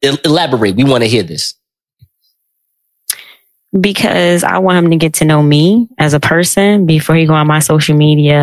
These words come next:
Speaker 2: and possibly feel like I was thirst trapping or something like that. So that's probably why. That's mostly why.
Speaker 1: Hold on, wait. Are you admitting to America that you be thirst trapping?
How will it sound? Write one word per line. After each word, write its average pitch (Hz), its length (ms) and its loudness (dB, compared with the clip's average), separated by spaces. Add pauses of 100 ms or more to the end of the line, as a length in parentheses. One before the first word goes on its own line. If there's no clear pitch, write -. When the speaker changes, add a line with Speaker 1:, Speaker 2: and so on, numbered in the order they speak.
Speaker 2:
and 143 480 2 (580)
possibly 151 500 -2
feel 143 200 0
like 143 240 2
I 135 80 0
was 131 180 -2
thirst 123 280 -2
trapping - 360 -6
or 147 60 -2
something - 260 -2
like - 240 -2
that. - 220 -4
So - 480 -2 (800)
that's 151 340 -4
probably 117 260 -2
why. - 120 -4 (160)
That's 160 220 -4
mostly 156 280 0
why. 170 260 -4 (200)
Speaker 1:
Hold 196 180 0
on, 127 60 0
wait. 120 180 -2
Are 117 100 0
you 175 180 2
admitting 135 320 0
to - 120 0
America 131 400 0
that 127 120 -12
you 127 120 0
be 117 80 -2
thirst 127 280 -2
trapping? 160 380 -6